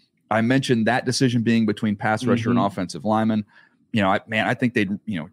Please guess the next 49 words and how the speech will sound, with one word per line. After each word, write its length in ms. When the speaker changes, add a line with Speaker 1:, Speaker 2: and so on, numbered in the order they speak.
Speaker 1:
really, 300
really 240
would 160
like 160
to 80
come 180
out 160
of 60
this 160
with 140
an 60
offensive 460
lineman 380
when 100
you 80
look 140
at 100
some 160
of 60
the 80
needs 220
that 100
they 140
possess. 500
But 120
you 80
also, 480
you 80
need 160
a 60
corner. 480
So 520
I, 140
I've 160
got 160
him 80
going 240
corner 400
here, 420
and 480
maybe 320
a 40
name 360
that 160
you 120
don't 200
expect, 640
Speaker 2:
Mm-hmm. 140
Speaker 1:
but 220